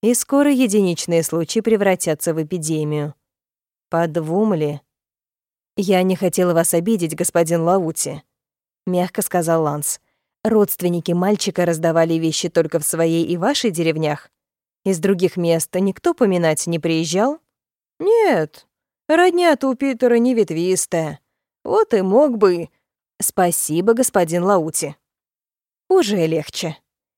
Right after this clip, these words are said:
И как же хорошо, что еще не закончилась уборка урожая,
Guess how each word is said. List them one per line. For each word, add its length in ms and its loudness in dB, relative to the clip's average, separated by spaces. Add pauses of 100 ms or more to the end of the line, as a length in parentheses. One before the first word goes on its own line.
(260)
И 80 2
как 320 0
же 140 -2
хорошо, 520 -2
что 200 -4
еще 240 -2
не 140 0
закончилась 640 -2
уборка 340 -2
урожая, 600 -2